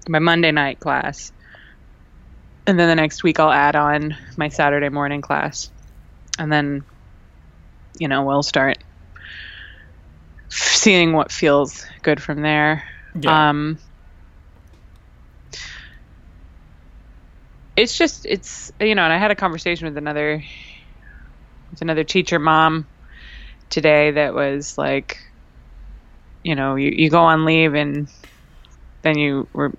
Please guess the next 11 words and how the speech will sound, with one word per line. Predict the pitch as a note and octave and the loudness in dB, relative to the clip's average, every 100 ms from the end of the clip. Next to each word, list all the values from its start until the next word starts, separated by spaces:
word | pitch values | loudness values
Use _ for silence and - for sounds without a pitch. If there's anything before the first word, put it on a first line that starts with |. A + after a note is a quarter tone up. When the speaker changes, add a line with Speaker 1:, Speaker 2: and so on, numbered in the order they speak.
| D#3 | 0
Speaker 1:
you | D3+ | 2
know, | B2 B2 - - - - - - - - - - - | 2 -4 -14 -20 -20 -20 -20 -20 -20 -20 -20 -18 -2
the | |
money | D3+ D#3+ D3+ | 2 4 4
is, | C#3+ C#3+ - - - - _ - - - - - - - - - - - - | 4 2 -4 -16 -18 -20 _ -20 -20 -20 -20 -20 -20 -20 -20 -18 -20 -16 0
the | |
money | F#3+ | 2
gets | G#3 G3+ | 4 2
blown | - F3 E3 | 2 2 2
through | D#3+ D#3 | 0 -4
quick, | - D3 - | 0 -2 -2